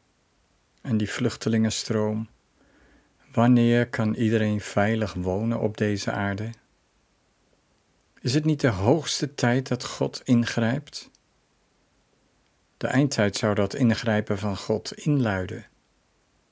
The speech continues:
Wat lezen wij daarover in de Bijbel? En zijn er bakens op een tijdlijn te ontdekken?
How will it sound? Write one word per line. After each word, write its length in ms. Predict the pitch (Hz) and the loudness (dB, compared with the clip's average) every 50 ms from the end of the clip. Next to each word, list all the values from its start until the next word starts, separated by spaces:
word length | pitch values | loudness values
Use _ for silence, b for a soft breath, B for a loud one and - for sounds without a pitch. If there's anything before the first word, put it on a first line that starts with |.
| _ _ _ _ _ _ _ _ _ _ _ _ _ _ _ _ _ _ _ - | _ _ _ _ _ _ _ _ _ _ _ _ _ _ _ _ _ _ _ -4
Wat 160 | 147 156 151 - | -4 -4 0 2
lezen 320 | 170 160 147 127 113 107 | 4 4 4 4 2 0
wij 180 | 104 104 104 98 | 0 0 0 0
daarover 460 | 104 101 98 101 101 98 92 107 98 | 0 0 2 2 2 2 0 -2 -2
in 120 | 98 98 | -2 -2
de 100 | 98 101 | -2 0
Bijbel? 420 | 95 98 92 90 90 101 113 131 139 - _ _ _ _ _ _ _ _ _ _ _ _ _ _ _ _ _ _ _ _ _ _ _ | 0 0 0 0 -2 -4 -6 -8 -8 -12 _ _ _ _ _ _ _ _ _ _ _ _ _ _ _ _ _ _ _ _ _ _ _
En 160 | _ 143 127 117 | _ 0 2 4
zijn 200 | 131 131 127 127 | 4 6 6 6
er 280 | 127 117 113 110 117 | 4 4 0 -2 2
bakens 540 | 117 117 107 110 113 - - 143 139 - - | 4 6 6 6 4 2 0 -2 -2 -2 -2
op 180 | - 135 127 - | -4 -2 0 2
een 120 | 123 120 | 0 2
tijdlijn 500 | - - 120 123 123 - 120 120 123 120 | 2 2 2 2 2 2 2 2 2 0
te 140 | - - 123 | -2 -4 -4
ontdekken? 540 | 139 120 117 113 127 123 - - 180 196 | -2 -2 0 2 0 0 0 -4 -8 -10